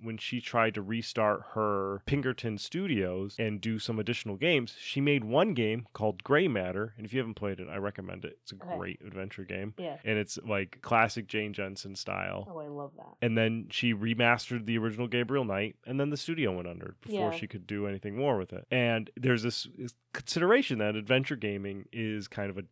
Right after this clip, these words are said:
Speaker 1: dying breed. At one point in time, adventure gaming was the genre that
Speaker 2: Yes.
Speaker 1: pushed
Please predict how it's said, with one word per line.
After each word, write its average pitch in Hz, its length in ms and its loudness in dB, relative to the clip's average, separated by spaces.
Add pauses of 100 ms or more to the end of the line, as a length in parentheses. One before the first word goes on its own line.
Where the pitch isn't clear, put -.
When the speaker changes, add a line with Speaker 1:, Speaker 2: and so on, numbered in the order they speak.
Speaker 1:
dying 98 460 0
breed. 101 480 -6 (200)
At 98 140 2
one 233 140 6
point 196 280 4
in 131 100 2
time, 98 680 -2
adventure 160 440 2
gaming 101 540 0
was 107 680 0
the 110 120 -2
genre 117 640 2
that 101 220 0
Speaker 2:
Yes. - 100 -20
Speaker 1:
pushed - 640 2